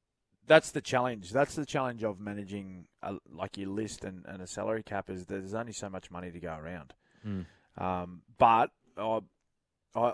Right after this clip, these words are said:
Speaker 1: I do think the way of, that you're thinking is that what you, what you try to avoid, and sometimes it's hard, sometimes you can't avoid it, but what you try to avoid is losing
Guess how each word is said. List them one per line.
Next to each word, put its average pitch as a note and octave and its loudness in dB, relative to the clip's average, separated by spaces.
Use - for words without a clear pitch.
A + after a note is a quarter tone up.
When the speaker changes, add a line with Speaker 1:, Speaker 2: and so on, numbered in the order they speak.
Speaker 1:
I B2 6
do C3+ 4
think B2+ -6
the A#2 -2
way A2 2
of, G2 -4
that G2+ -2
you're A2 -6
thinking G2 -12
is F#2 -10
that F#2 -4
what D3+ 6
you, D#3 0
what D#3 6
you C#3+ 0
try C3+ 8
to C3 4
avoid, A#2+ 2
and A#2+ -6
sometimes G3+ 6
it's E3+ -4
hard, D#3 8
sometimes D#3 -2
you C#3 -2
can't C#3 -2
avoid G#2+ -2
it, F#2 -6
but A2+ 4
what D3 2
you D3+ -2
try C3+ 2
to A#2 -2
avoid A2 0
is G2 -4
losing A2+ -4